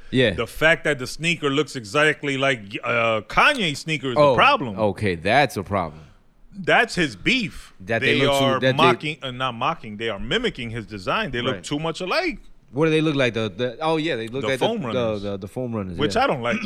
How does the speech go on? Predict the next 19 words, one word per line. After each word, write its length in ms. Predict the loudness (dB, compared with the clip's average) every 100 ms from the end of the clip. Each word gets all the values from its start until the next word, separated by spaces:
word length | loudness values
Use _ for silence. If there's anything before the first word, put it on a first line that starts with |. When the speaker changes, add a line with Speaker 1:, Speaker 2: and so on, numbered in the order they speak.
| -6 -10 -10
Speaker 2:
<clears throat> 340 | -16 -18 -16
I've 140 | -12
never 220 | -10 -10 -12
liked 200 | -16 -18
the 60 |
foam 300 | -16 -14 -12
runners. 260 | -12 -14 -12 4
But 200 | 8 10
Speaker 1:
Regardless. 500 | 8 4 -4 -12 -16 -6
Speaker 2:
that's 280 | 2 2 4
his 220 | 2 2 2
I 180 | 0
P, 340 | 0 -4 -4 -2
and 160 | -2
they 200 | 0 2
Speaker 1:
Yeah. 60 | 2
Speaker 2:
took 180 | 0 -4
it, 200 | -6 -6
and 420 | -6 -4 -6 -10